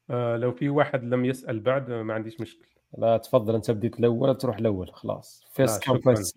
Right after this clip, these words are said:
Speaker 2: serve.
Speaker 1: الله يهنيك. سؤال فقط حمزة بالنسبة للاهتمام بالجانب الكمي،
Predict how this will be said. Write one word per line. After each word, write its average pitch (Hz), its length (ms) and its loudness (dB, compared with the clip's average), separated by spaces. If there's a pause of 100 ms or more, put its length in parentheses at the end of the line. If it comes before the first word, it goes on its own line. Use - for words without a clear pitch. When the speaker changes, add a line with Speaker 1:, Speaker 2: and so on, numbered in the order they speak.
Speaker 2:
serve. 85 420 -6 (280)
Speaker 1:
الله 110 180 0
يهنيك. 104 440 -4 (420)
سؤال 170 420 0
فقط 170 400 0
حمزة 127 440 0
بالنسبة 127 380 -4
للاهتمام 120 840 -2
بالجانب 117 540 -2
الكمي، 104 560 -4